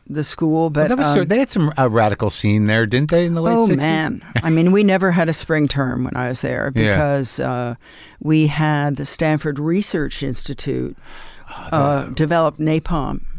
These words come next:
Speaker 1: had a hand in it, and so we were trying to get things like S R I off, uh, campus
Speaker 2: Right.
Speaker 1: because we didn't feel <laughs> they belonged in an institution
Speaker 2: Yeah.
Speaker 1: like ours, and so it was a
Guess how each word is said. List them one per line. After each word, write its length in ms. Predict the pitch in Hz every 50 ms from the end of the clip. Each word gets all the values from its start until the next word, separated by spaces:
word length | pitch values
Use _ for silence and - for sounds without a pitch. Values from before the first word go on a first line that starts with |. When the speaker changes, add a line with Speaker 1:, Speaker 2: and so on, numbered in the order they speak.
| - - - -
Speaker 1:
had 160 | - 175 160 151
a 40 |
hand 360 | 143 135 165 151 151 156 156 151
in 100 | 147 143
it, 180 | 135 131 - -
and 180 | 151 143 143 139
so 500 | - - 156 147 139 135 135 127 127 - - - - - - - - - - - - - - - - - -
we 240 | - - 170 196 202
were 120 | 196 196 190
trying 340 | - - 214 202 190 190 175
to 60 | 156
get 260 | 131 160 160 143 - - - - - - - - - - - - - - - - - - -
things 260 | - 180 165 156 -
like 240 | 175 156 147 147 127 - - - - - - - - - - - -
S 220 | - 156 156 -
R 180 | 156 151 147 147
I 200 | 147 147 147 147 - -
off, 480 | - 165 160 156 160 151 - - - - - - - - - -
uh, 180 | - 156 135 131
campus 640 | 127 - - 151 156 156 - 147 - - - - - -
Speaker 2:
Right. 160 | - 101 95 92
Speaker 1:
because 220 | 92 147 131 139
we 100 | 143 151
didn't 240 | 143 156 151 151 143
feel 400 | 139 - 156 143 139 139 131 - -
<laughs> 40 |
they 180 | - 208 175 151
belonged 540 | 143 165 156 151 147 156 151 147 143 - - - - - - - - - -
in 180 | - 156 147
an 140 | 143 143 143 - - - - - - - -
institution 640 | - 151 139 - - 156 - - 165 156 120 107 104
Speaker 2:
Yeah. 160 | 110 123 120
Speaker 1:
like 160 | 151 139 -
ours, 420 | 160 165 170 175 170 160 156 151 -
and 220 | - 175 170 165
so 300 | - - - 180 165 170
it 80 | - -
was 260 | 165 165 156 147
a 40 | -